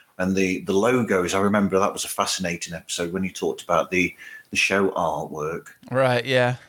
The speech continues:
Speaker 1: So it's all, it's all things that you've learned from the Chris and Christine show, or do, do you do anything else to, uh,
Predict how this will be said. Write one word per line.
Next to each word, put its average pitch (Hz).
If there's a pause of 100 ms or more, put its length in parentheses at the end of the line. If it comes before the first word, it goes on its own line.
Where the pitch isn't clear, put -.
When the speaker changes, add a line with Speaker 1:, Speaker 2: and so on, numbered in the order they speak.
(260)
Speaker 1:
So 123
it's 135
all, 143
it's 135
all 147
things 139
that 139
you've 135
learned 123
from 113 (520)
the 113
Chris 123
and 117
Christine 127
show, 82
or 104
do, 104
do 107
you 104
do 110
anything 110
else 113
to, 95
uh, 90